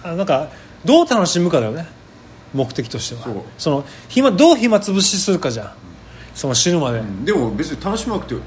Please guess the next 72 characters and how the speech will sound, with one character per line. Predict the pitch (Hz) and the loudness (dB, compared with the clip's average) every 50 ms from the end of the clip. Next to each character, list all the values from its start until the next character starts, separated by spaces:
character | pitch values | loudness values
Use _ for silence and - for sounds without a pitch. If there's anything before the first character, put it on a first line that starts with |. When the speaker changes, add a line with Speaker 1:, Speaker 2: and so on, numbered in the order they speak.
| - 151 | -8 -8
Speaker 2:
い | 165 | -8
い | |
ん | 143 | -6
だ | 98 - | -8 -10
よ。 | - - - - - - - - - | -12 -16 -18 -18 -18 -16 -16 -8 -2
Speaker 1:
ま | 277 277 | 2 4
あ | |
そ | - 339 320 196 | 6 6 6 6
う | |
ね。 | 151 196 196 - - - - - - - - - - - | 4 2 -2 -6 -10 -18 -18 -18 -18 -20 -20 -20 -18 -10
そ-、 | - - 240 220 196 | -2 0 2 2 0
そ | 175 - 254 | 0 0 2
れ | 262 277 | 2 4
で | 285 277 226 | 4 4 4
い | |
い | 180 | 4
ん | |
だ | 151 123 | 2 2
っ | |
た | 120 | 0
ら | 120 107 | -2 -4
そ | - 127 | -2 -2
れ | 127 | -2
で | 123 | -2
い | 113 | -2
い | |
ん | 101 | -4
だ | 104 | -6
よ。 | 92 - - - - - - - - - - | -10 -14 -18 -20 -20 -20 -20 -20 -20 -12 -6
じ | 147 180 | -6 0
ゃ | |
あ | - | 4
本 | - 311 339 339 330 | 6 6 6 6 4
人 | 311 240 175 143 | 4 4 2 2
が | 131 135 120 107 - - - - - - - - - 151 | 2 2 2 0 -2 -6 -12 -16 -18 -20 -20 -10 -2 2
満 | 196 247 233 | 2 2 2
足 | 180 135 127 | 2 0 -2
い | 120 117 | -2 -4
け | 139 127 | -4 -4
ば | 107 98 | -6 -6
い | |
い | 98 | -6
ん | 101 98 | -8 -10
だ | 95 - | -12 -14
よ。 | - - - - - - - - - - - - - - - - - - - - - - - - - - - - | -16 -18 -20 -20 -20 -20 -20 -18 -18 -16 -18 -18 -20 -20 -20 -20 -20 -20 -20 -20 -20 -20 -20 -20 -20 -20 -20 -20
Speaker 2:
そ | - - 113 | -14 -12 -12
う。 | 92 92 - - - - - - - - | -12 -12 -14 -18 -20 -20 -20 -20 -16 -14
だ | 127 123 | -10 -8
か | 120 | -8
ら | 101 | -8
さ、 | 98 - 98 85 85 80 - - - - - - - - - - 104 101 | -8 -10 -12 -14 -14 -14 -16 -18 -20 -20 -20 -20 -20 -20 -18 -16 -12 -8
ど | 107 135 175 - | -4 -4 -2 -2
う、 | 120 | -2
ど | 127 180 | -2 -2
う | 226 | -2
思 | 247 208 107 87 | -2 -2 -4 -6
う？ | 82 - - - - - | -10 -12 -16 -14 -12 -8
Speaker 1:
何 | 110 113 - - | -6 -4 -4 -4
が？ | 87 85 | -6 -8
Speaker 2:
あ | |
の、 | 82 - - - - - - - - - - - - - - - - - - - - - - - - - - - - - - - - - - - - - - - - - - - - | -10 -12 -16 -20 -20 -20 -20 -20 -20 -20 -20 -20 -20 -20 -20 -20 -20 -20 -20 -20 -20 -20 -20 -20 -20 -20 -20 -20 -20 -20 -20 -20 -20 -20 -20 -20 -20 -20 -20 -20 -20 -20 -16 -8 -4
マ | 113 160 - | -2 -2 -2
ジ | - - | -2 -2
す | - - - - - - 180 | -4 -6 -8 -10 -10 -6 -2
げ | 220 | -2
え | 185 | -2
シ | - - - | 0 -2 -2
ン | 160 165 - | -4 -6 -6
プ | 117 | -6
ル | 98 92 | -6 -6
に | |
考 | - - | -6 -8